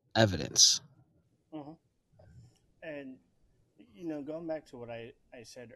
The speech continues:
Speaker 2: earlier in this episode is we have all these myths. All stories are based in truth at one point. So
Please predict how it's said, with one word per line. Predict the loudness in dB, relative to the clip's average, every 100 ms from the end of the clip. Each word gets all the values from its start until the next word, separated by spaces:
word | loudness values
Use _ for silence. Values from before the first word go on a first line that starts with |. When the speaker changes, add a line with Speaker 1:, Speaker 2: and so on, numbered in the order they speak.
| -14
Speaker 2:
earlier | -14 -12 -14
in | -14
this | -14 -16 -16
episode | -18 -18 -20 -20 -20 -20 _ _ -20 _ _
is | -18 -16 -16 -18 -20 -20 _ _ _ _ _ _ _ _ _ _ -18
we | -16 -14
have | -14 -12 -14 -16 -16
all | -14 -14 -16
these | -20 -20 -20
myths. | -20 -20 _ -20 -20 _ _ _ _ _ -20 _ _ _ _ -14
All | -12 -12
stories | -16 -14 -12 -12 -14
are | -20
based | -20 -20 -18 -20
in | -20 -20
truth | -20 -18 -18 -18 -20 _ -20
at | -20 -20
one | -20 -20 -20 -18
point. | -18 -18 _ _ _ _ _
So | -16 -12 -12 -14